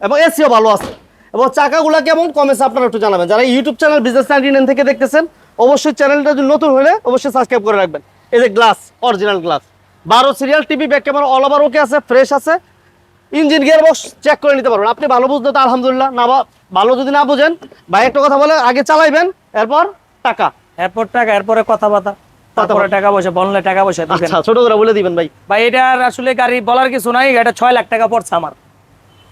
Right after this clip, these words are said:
Speaker 2: আমার কিনা সহ খরচ ছয় লাখ টাকা পড়ছে, কিন্তু এই গাড়িটা আমি লসে বিক্রি করবো।
Speaker 1: এটা লসে পড়ে
Speaker 2: লসে
Speaker 1: আছে।
Speaker 2: বিক্রি করার কারণ হলো একজনের কাছে বিক্রি করছিলাম,
Speaker 1: আচ্ছা।
Speaker 2: সে লোকে টাকার বাবদ নিতে পারে নাই।
Speaker 1: আচ্ছা।
Speaker 2: টাকার জন্য নিতে আসার পরিস্থিতির কারণে টাকা নিতে পারে নাই।
Speaker 1: হ্যাঁ।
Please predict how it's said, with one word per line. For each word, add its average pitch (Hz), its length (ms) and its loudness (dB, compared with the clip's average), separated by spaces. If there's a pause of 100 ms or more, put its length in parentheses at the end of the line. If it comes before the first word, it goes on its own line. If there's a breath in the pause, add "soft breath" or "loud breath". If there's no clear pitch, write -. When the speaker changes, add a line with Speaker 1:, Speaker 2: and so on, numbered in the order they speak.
(260)
Speaker 2:
আমার 185 180 -2
কিনা 254 280 0
সহ 240 220 0
খরচ 240 340 0
ছয় 233 120 2
লাখ 226 180 0
টাকা 240 180 0
পড়ছে, 247 320 -2
কিন্তু 240 160 0
এই 240 80 0
গাড়িটা 220 200 0
আমি 226 100 -2
লসে 220 240 0
বিক্রি 190 220 -6
করবো। 156 200 -8 (160)
Speaker 1:
এটা 175 120 -2
লসে 180 260 0
পড়ে 165 100 2
Speaker 2:
লসে 160 80 2
Speaker 1:
আছে। 226 160 0
Speaker 2:
বিক্রি 214 220 -4
করার 233 240 2
কারণ 240 240 0
হলো 233 140 0
একজনের 226 300 0
কাছে 226 160 0
বিক্রি 226 220 -4
করছিলাম, 214 400 0 (220)
Speaker 1:
আচ্ছা। - 260 -8
Speaker 2:
সে 214 120 2
লোকে 226 180 2
টাকার 240 280 -2
বাবদ 233 260 -2
নিতে 226 220 -2
পারে 202 180 0
নাই। 151 160 -10
Speaker 1:
আচ্ছা। 170 280 -4
Speaker 2:
টাকার 208 220 -2
জন্য 226 100 -4
নিতে 226 200 -4
আসার 208 160 -4
পরিস্থিতির 233 440 -4
কারণে 240 300 0
টাকা 226 200 -2
নিতে 214 380 0
পারে 196 160 0
নাই। 160 140 -10 (100)
Speaker 1:
হ্যাঁ। 156 140 -4